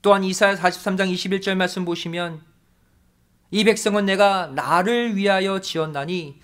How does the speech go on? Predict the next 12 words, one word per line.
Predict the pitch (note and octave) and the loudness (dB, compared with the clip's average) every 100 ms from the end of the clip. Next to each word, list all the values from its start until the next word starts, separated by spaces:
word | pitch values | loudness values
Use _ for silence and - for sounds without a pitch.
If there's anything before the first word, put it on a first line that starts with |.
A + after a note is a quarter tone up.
| _ - | _ -2
나의 | C#3 D3 C#3+ - | 0 2 -2 -6
찬송을 | - D#4+ D#4 C#4+ B3+ B3+ C4 A#3+ - - | -2 -2 -2 -2 0 0 -2 -8 -18 -6
부르게 | F3+ E3+ E3+ | -2 -2 -2
하려 | E3 D3 E3 A3 A#3 A#3+ | -4 -2 0 0 0 -4
함이니라. | - G#3 F#3+ D#3 B2+ G2 - - _ _ _ _ _ _ _ _ _ _ _ _ _ _ _ | -12 -6 -4 -6 -12 -16 -20 -20 _ _ _ _ _ _ _ _ _ _ _ _ _ _ _
우리 | G3+ G#3+ | 0 2
인간들은 | G#3 G#3+ G3+ G#3+ G#3 | 4 4 4 -2 -4
하나님을 | - - G4 F4 E4+ D#4+ D4 A#3 | -2 2 6 6 4 0 0 2
위해 | A#3+ | 0
창조됐대요. | A#3+ B3 A#3 F#3+ F3+ F3 D3+ C3+ - - _ _ _ _ _ | 0 -6 -4 -4 -4 -6 -8 -12 -20 -20 _ _ _ _ _
하나님께 | B3 B3 A#3+ A#3 A#3+ A#3+ | 4 4 4 0 -4 -2
찬송 | - - F4 F#4 F#4 - F#4 F4+ F4 - | -2 0 0 -2 -2 4 4 4 -2 -6